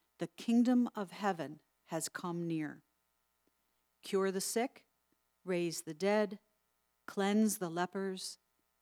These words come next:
cast out demons. You received without payment, give without payment. Take no gold or silver or copper in your belts,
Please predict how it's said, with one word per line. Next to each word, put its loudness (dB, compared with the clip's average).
cast -4
out -6
demons. -10
You -2
received -2
without -6
payment, -8
give 2
without -8
payment. -12
Take -2
no -6
gold 4
or -14
silver -2
or -6
copper -6
in -6
your -6
belts, -8